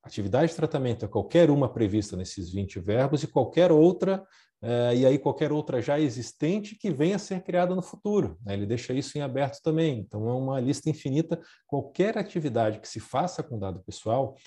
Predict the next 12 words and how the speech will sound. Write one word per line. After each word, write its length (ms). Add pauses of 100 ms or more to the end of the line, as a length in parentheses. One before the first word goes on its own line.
(260)
é 200
considerada 560
atividade 480
de 60
tratamento. 540
Então, 160
o 60
arquivamento, 800
o 40
armazenamento 640
do 120
dado, 440